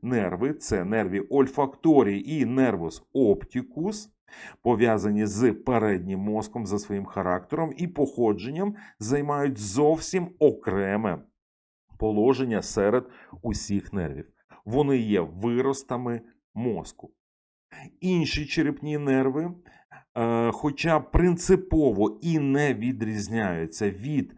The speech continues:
спинномозкових нервів, проте для них характерна та обставина, що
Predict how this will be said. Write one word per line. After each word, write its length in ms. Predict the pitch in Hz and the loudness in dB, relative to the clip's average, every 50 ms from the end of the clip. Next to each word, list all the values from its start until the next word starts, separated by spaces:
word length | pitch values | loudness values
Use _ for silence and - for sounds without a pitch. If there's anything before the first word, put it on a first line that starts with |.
| _ _ _ _ | _ _ _ _
спинномозкових 1700 | - - - - - - - 175 175 160 135 120 104 90 87 90 113 147 165 156 - - - - 135 131 104 92 95 92 90 87 - - | -12 -10 -10 -8 0 4 4 4 6 4 2 0 -2 -2 -2 -2 0 0 2 0 0 -2 -4 0 0 2 2 2 0 -2 -2 -2 -6 -8
нервів, 420 | 113 120 131 143 160 190 196 196 | -6 -6 -4 -4 -4 -4 -6 -4
проте 600 | - - - 151 147 151 - - 147 120 101 92 | 0 0 2 2 0 0 0 2 2 4 2 0
для 440 | 82 80 87 95 110 123 147 147 151 | -2 -6 -8 -6 -4 -4 -2 -2 -2
них 340 | 156 151 151 147 131 - 131 | -4 -2 -2 -2 -2 -4 -4
характерна 760 | - - 110 104 101 92 90 - - 120 113 - 98 101 95 | -4 -2 -2 0 -2 -2 -4 -4 -4 -2 -2 0 -2 -4 -2
та 240 | - - 113 104 92 | 0 0 2 2 2
обставина, 840 | - - 123 - - - - - - 175 180 180 185 175 165 156 | 0 -4 -10 -6 -4 -6 -4 -2 -2 0 0 2 0 0 -2 -2
що 500 | 135 - - - - 139 135 120 104 - | -4 -6 -6 -2 2 4 6 6 4 4